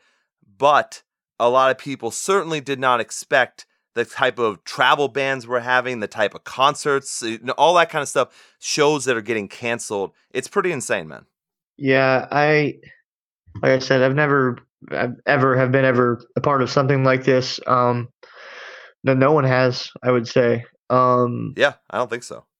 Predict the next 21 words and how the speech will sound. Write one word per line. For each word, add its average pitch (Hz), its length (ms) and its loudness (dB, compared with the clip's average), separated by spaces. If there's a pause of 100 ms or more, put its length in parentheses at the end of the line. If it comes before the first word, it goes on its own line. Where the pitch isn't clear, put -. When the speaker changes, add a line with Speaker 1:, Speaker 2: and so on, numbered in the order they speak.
(520)
Speaker 2:
and 127 300 -2
to 135 80 -8
top 139 220 0
it 143 80 2
all, 127 680 2 (100)
top 185 220 2
it 156 80 2
all 143 220 4
off, 127 280 2
I 135 60 2
have 127 100 2
a 123 80 0
baby 131 460 0
due 127 580 2
this 120 440 0
week. - 240 -2
Speaker 1:
<laughs> - 20 -20 (1500)
Speaker 2:
Could 214 300 2
you 240 160 2
name 190 280 2
a, 143 120 2